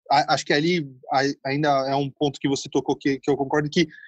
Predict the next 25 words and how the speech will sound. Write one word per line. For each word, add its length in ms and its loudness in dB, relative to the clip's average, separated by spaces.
de 280 4
quando 320 2
você 240 2
tá 120 4
no 100 2
final 340 2
da 80 2
primeira 280 2
rodada, 540 4
ainda 320 -2
selecionar 680 -2
um 220 -2
puta 340 -2
jogador 760 2
que, 600 4
de 100 2
repente, 420 0
por 320 2
questões 580 0
de 80 -4
necessidade 580 0
dos 160 -6
outros 220 -8
times, 560 -2
é, 720 2